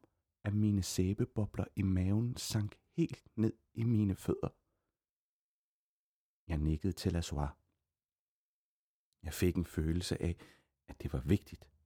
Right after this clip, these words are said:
at jeg hørte hendes historie. Konrad har altid sagt til mig, at hvis jeg skal være med til at ændre på noget, så må jeg først forstå, hvad det er,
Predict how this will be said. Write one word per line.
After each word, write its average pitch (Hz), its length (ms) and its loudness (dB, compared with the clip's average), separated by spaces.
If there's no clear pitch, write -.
at 80 160 -2
jeg 76 120 2
hørte 76 260 2
hendes 78 300 0
historie. - 480 -4
Konrad 98 380 0
har - 280 -6
altid - 640 -4
sagt - 400 -2
til 80 180 0
mig, 82 140 -2
at 92 120 2
hvis 80 200 0
jeg 85 100 0
skal 78 200 -2
være 71 140 0
med 101 260 2
til - 160 -2
at - 100 2
ændre 90 300 2
på 104 140 2
noget, 80 340 2
så 95 200 2
må 82 160 2
jeg 73 180 -4
først - 420 -4
forstå, - 680 -2
hvad 120 260 2
det 127 180 2
er, 71 180 0